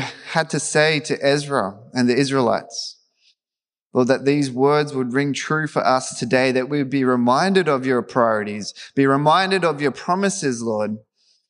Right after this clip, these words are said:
and Lord, that you would motivate us to build your church.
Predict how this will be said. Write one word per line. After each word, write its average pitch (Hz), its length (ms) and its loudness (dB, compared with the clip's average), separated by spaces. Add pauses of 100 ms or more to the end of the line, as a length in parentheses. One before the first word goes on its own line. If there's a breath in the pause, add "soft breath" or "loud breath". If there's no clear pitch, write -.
(1200)
and 123 140 0
Lord, 131 160 2
that 127 140 0
you 139 100 0
would 135 100 2
motivate 135 640 2
us 110 360 -2
to 110 320 -2 (600)
build 139 440 2 (180)
your 123 560 2 (380)
church. - 580 -2